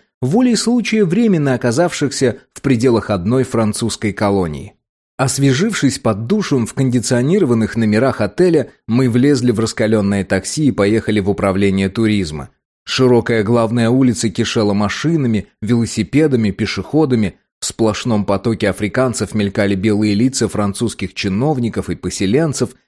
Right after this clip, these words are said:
которые решили остаться в Форт-Лами после провозглашения республики. Начальник управления туризма был белый.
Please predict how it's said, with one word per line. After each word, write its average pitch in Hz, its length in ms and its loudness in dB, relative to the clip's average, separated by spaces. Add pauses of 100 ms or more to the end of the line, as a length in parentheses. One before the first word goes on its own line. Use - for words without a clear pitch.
(100)
которые 208 400 0
решили 202 380 0
остаться 185 560 -2
в - 80 -8
Форт-Лами 131 800 0 (240)
после 220 360 -2
провозглашения 107 840 0
республики. 95 720 -4 (400)
Начальник 120 580 0
управления 113 580 2
туризма 135 520 2
был 123 240 2
белый. 104 480 0